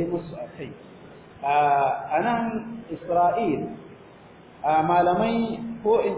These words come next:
ce hadisi ya tabbata, a, wanda Abu Dawud At-Tayalisi ya rawaito mana hadisin, yake cewa Abdullahi ibn Abbas radiyallahu ta'ala anhu yake cewa hadarat isabatun min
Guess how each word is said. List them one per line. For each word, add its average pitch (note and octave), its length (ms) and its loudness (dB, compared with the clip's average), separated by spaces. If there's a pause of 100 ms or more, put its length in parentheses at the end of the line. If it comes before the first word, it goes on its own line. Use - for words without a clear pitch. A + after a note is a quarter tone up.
ce G#3 160 2
hadisi G3 640 0
ya G3 160 4
tabbata, F#3+ 800 2 (400)
a, D3+ 80 4 (480)
wanda G3 640 4
Abu F#3 320 2
Dawud E3+ 400 4
At-Tayalisi D#3 1040 0
ya E3+ 160 2
rawaito F#3+ 420 -6
mana F#3 220 -4
hadisin, D#3 800 -2 (400)
yake G3+ 340 0
cewa F#3 560 4 (320)
Abdullahi E3+ 720 0
ibn G3+ 160 0
Abbas F#3 500 2
radiyallahu E3+ 800 2
ta'ala D3 320 4 (100)
anhu E3+ 380 -2 (560)
yake G3+ 400 0
cewa G3 260 6
hadarat F#3 800 2
isabatun F#3+ 640 0
min F3 140 0